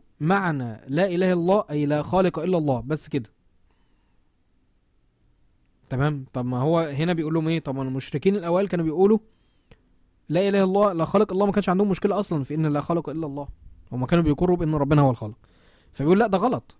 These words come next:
بل إن توحيد الألوهية عند السلف لا يتحقق إلا بوجود إص-، إلا بوجود أصلين. الأصل الأول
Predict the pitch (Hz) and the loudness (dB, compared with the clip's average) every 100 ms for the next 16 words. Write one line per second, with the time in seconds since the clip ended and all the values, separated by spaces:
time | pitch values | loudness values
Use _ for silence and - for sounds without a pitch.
0 | - 147 170 254 262 220 170 - 226 185 | -6 -4 0 2 2 2 0 0 -2 0
1 | 165 175 165 156 208 185 151 196 170 - | -4 -2 0 2 4 4 2 -2 -2 -2
2 | 196 160 156 190 170 - 190 208 190 147 | -2 0 0 0 0 -6 -2 0 0 0
3 | 190 190 151 147 147 185 208 190 - _ | 2 2 2 2 2 2 0 -6 -8 _
4 | _ _ _ - 185 190 156 151 175 202 | _ _ _ -4 2 4 4 4 4 4
5 | 208 202 - 196 170 123 101 - _ _ | 2 -2 0 0 0 0 -6 -14 _ _
6 | _ _ _ _ 156 180 226 196 185 226 | _ _ _ _ -2 0 0 -2 2 4
7 | 247 247 | 4 0